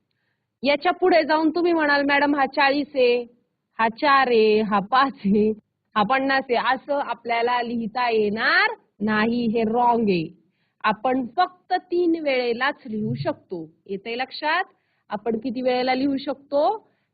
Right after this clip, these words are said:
तीन वेळेला लिहू शकतो. पहा, आपण फक्त तीन वेळेलाच लिहू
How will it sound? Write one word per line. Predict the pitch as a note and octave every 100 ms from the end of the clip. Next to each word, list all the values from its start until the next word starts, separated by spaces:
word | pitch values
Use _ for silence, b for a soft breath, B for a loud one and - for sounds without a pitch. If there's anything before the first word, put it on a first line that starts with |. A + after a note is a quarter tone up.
| _
तीन | F#4 F4 D#4
वेळेला | C4 A#3 A3+
लिहू | G#3+ A3 G#3
शकतो. | G3 G3+ - F3 D3+ - -
पहा, | G#3
आपण | C#4 B3 - B3+
फक्त | B3 C#4 - -
तीन | E4 E4+ D4+ D4
वेळेलाच | C4 A#3 A3+ C#4 F#4 -
लिहू | A3 A3+ A#3 G4+